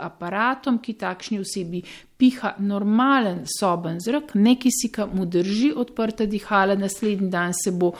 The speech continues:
oseba počutila kot prerojena, ne bo zaspana, brez glavobolov, seveda pa je potrebno aparat uporabljati vsako noč, vsaj štiri, pet, raje še več ur na noč.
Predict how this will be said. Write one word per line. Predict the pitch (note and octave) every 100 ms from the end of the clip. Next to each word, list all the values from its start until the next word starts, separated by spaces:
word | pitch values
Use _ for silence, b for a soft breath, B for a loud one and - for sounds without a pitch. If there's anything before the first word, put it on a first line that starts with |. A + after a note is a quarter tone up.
| B B -
oseba | G#3 G3 F3+
počutila | E3+ F#3 - - G3+ F#3+
kot | F#3 F#3 -
prerojena, | F3+ E3 D#3 F3 A3+ B3 A#3
ne | G3+ F3+
bo | G3 G#3+
zaspana, | G3+ G3 - F3+ F3+
brez | F3 F#3+ G#3
glavobolov, | G#3 G3+ F#3+ F3+ F3+ F3 F3+
seveda | - G3 G#3+
pa | A3 G#3
je | F#3
potrebno | - E3 F3+ F3 G3+
aparat | G3+ E3+ E3 F3+
uporabljati | G3 F#3 D3+ D#3+ F3 F#3
vsako | E3+ - D3 - C#3+
noč, | D#3 C4+ - B B B -
vsaj | A3+ - - G#3 A3 B3 B3+
štiri, | - - G#3 G3+ G3 -
pet, | F#3 F#3 - - _ _
raje | D#3+ B2+ C#3 D#3+ D#3+
še | - E3
več | D3 C3 - -
ur | D#3+ -
na | D#3+ D#3+
noč. | B2+ - -